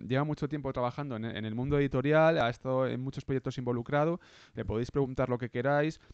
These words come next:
retos, dificultades, yo qué sé. Mm, eh, en fin, todo tipo de cosas. Además, fijaos, eh,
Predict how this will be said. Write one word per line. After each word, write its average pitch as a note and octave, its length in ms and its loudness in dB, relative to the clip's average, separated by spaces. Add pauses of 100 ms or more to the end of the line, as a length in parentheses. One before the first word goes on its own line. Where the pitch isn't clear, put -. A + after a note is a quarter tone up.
(140)
retos, C#3+ 640 -2
dificultades, C#3 1120 0 (380)
yo B2+ 220 -8
qué C3+ 100 -6
sé. G#2+ 360 -2 (340)
Mm, C#2 340 -18 (360)
eh, C#2 180 -12 (140)
en A#2+ 100 -8
fin, A#2+ 400 -2
todo C3 140 0
tipo C#3 160 0
de B2 80 2
cosas. A#2+ 280 -2
Además, B2+ 380 -2
fijaos, B2+ 420 -2
eh, A2 220 -10